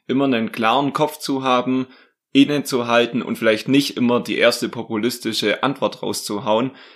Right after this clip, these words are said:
Und da hat sie mal gesagt, ja, der Trick ist so ein bisschen erst innehalten, dann schweigen, dann nachdenken und dann erstmal Pause machen. Und auch wenn, wie gesagt, sie dafür auch viel Kritik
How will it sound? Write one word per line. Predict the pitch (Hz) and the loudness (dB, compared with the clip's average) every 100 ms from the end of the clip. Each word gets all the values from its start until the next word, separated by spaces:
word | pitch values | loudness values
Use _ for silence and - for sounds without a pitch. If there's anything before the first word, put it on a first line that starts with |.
| - | -10
Und | 113 113 | 0 2
da | 135 | 2
hat | 131 | 0
sie | - 143 | -2 0
mal | 135 | 0
gesagt, | 120 131 - 113 | 0 -2 -2 0
ja, | 113 | 2
der | 117 - | 2 0
Trick | 156 156 | -2 -2
ist | - - | -4 -4
so | 131 | -2
ein | |
bisschen | 127 - 127 123 123 - _ | -2 0 0 0 -2 -10 _
erst | - 117 139 - - | 0 2 2 -2 -2
innehalten, | 151 165 151 139 147 - 143 147 143 _ _ | 0 0 0 0 0 0 -4 -4 -8 _ _
dann | 110 113 | 0 0
schweigen, | 104 113 117 139 139 135 135 - _ - | 0 2 4 4 0 -4 -4 -8 _ 0
dann | 127 131 | 2 2
nachdenken | 113 120 - 120 113 110 110 110 - _ _ | 2 0 0 -4 -4 -4 -6 -8 -10 _ _
und | 110 98 | -8 0
dann | 117 113 | 0 2
erstmal | 90 110 104 104 | 0 0 -4 -4
Pause | - 101 98 - | -4 -6 -6 -10
machen. | - 104 - - _ _ _ | -10 -12 -14 -18 _ _ _
Und | - 120 113 - - - | -2 0 0 -4 -16 0
auch | 127 117 117 | 2 2 4
wenn, | 147 165 - - | 4 2 -6 -2
wie | 127 | 0
gesagt, | 117 127 117 - | 0 0 0 -2
sie | 113 | -2
dafür | 113 131 135 - | 2 2 2 2
auch | 113 - | 2 0
viel | 139 151 | 0 0
Kritik | 135 - 147 - - | -2 -2 -2 -2 -6